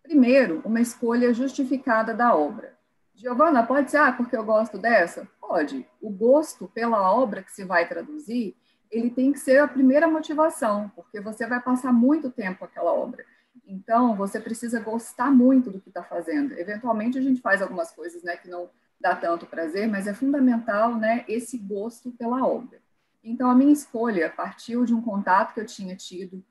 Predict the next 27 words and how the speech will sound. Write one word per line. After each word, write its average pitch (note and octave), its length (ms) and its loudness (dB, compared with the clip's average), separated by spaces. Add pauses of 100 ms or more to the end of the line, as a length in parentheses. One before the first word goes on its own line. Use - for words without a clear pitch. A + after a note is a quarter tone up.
(280)
uma G3 220 -2
adaptação G#3 880 -2
desse G3 220 -10
romance, F3+ 720 -6 (540)
que F3+ 100 -10
era E3+ 180 4
uma F3+ 120 -2
coleção F3+ 440 0
de F3 120 -6
francês E3+ 520 -8
fácil, D3+ 540 -6
e A3 100 -10
eu A3 80 -8
tinha A3+ 320 -8
achado, A3 560 -2 (320)
é, G3+ 300 4
interessante A#3 640 0
a G#3 40 -4
ideia G3+ 300 0
pela A3 220 -4
pureza A3 480 -4
do G3+ 100 -8
romance F#3 540 -12
mesmo, D#3 400 -10
sabe? E3 320 -8
Pelas F3 300 -8
características F3+ 1080 -8